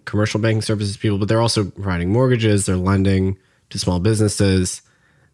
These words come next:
That has, that necessarily entails a longer maturity.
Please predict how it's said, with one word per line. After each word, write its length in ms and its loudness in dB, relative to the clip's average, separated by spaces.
That 560 -2
has, 500 0
that 160 -2
necessarily 600 2
entails 480 0
a 40 -4
longer 300 -4
maturity. 640 -8